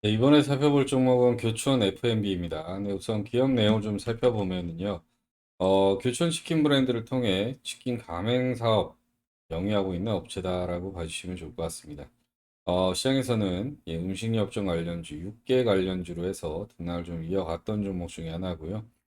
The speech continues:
어, 먼저 실적을 좀 한번 살펴보도록 하겠습니다. 네, 이십일 년도 매출액,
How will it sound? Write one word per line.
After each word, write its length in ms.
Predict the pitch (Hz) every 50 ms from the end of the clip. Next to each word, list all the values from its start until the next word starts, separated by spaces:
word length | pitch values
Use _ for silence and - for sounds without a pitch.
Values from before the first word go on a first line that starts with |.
| _ _ _ _ _ _
어, 160 | - 90 92 90
먼저 680 | 101 107 123 131 135 123 104 104 110 101 82 69 69
실적을 540 | - - - - 151 151 - 165 156 151 139
좀 160 | 135 127 110
한번 380 | 107 101 92 85 85 85 98 107
살펴보도록 580 | 110 113 101 - 107 95 90 90 87 82 80
하겠습니다. 600 | 85 90 90 90 - - - 80 147 147 - - - _ _ _ _ _ _ _ _ _ _ _ -
네, 60 | 98
이십일 320 | 110 113 113 160 160 170
년도 240 | 165 165 156 147 143
매출액, 600 | 107 98 - - - - 101 95 98 113 131 -